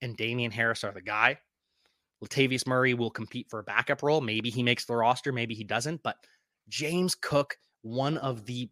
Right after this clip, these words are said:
biggest winners from the draft weekend. But he's not alone. There are so many different players that remain unchallenged. We've got Aaron Jones and A J Dillon. And yeah, they took a running back in the seventh round. That doesn't change anything.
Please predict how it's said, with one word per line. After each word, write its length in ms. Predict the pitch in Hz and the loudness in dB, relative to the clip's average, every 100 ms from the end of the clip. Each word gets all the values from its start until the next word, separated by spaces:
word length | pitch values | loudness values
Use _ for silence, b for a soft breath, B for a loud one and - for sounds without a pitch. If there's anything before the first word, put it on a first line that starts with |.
| _ - | _ 4
biggest 400 | 143 139 135 127 | 6 6 4 0
winners 400 | 120 113 110 - - | 0 0 -2 -6 -8
from 220 | - 110 | -6 -6
the 60 | 101 | -4
draft 340 | 107 104 - | -2 -2 2
weekend. 360 | 123 147 139 135 b b b b b - | 2 4 2 0 b b b b b 2
But 100 | 285 | 4
he's 140 | 247 | 6
not 200 | 320 440 440 | 6 6 4
alone. 520 | 254 359 427 311 - _ _ _ | 4 4 4 2 -2 _ _ _
There 260 | 262 311 - | 0 0 0
are 200 | 247 226 | -2 -2
so 480 | - - 262 277 269 | -2 -2 0 0 2
many 340 | 202 240 240 | 2 2 2
different 360 | 170 226 214 - | 0 -2 -4 -6
players 340 | 226 233 147 143 | -2 0 0 4
that 280 | 147 - - _ _ _ - | 2 2 -8 _ _ _ 4
remain 360 | 160 208 240 | 8 8 10
unchallenged. 640 | 233 214 196 214 143 - - b b b b 139 | 8 8 8 8 4 -6 -20 b b b b -2
We've 100 | 139 | 4
got 240 | 190 - B B | 4 4 B B
Aaron 320 | 165 196 226 | 8 8 8
Jones 420 | 185 196 208 214 - | 8 6 6 4 2
and 140 | 170 | 0
A 180 | - 170 | 4 4
J 200 | 170 180 | 6 6
Dillon. 340 | 151 175 151 98 | 8 6 6 2
And 140 | 107 | 6
yeah, 160 | 127 101 | 8 8
they 100 | 101 | 4
took 180 | 123 | 0
a 60 | 117 | 2
running 260 | 123 123 127 | 4 4 4
back 220 | 131 135 | 4 4
in 60 | |
the 80 | 135 | -2
seventh 340 | - 135 135 135 | -2 -2 -2 -2
round. 220 | 107 104 | -2 -2
That 160 | 143 | 4
doesn't 320 | 156 151 165 - | 6 6 0 -2
change 400 | 143 151 156 135 | 0 0 2 0
anything. 380 | 120 - 92 | -2 -6 -12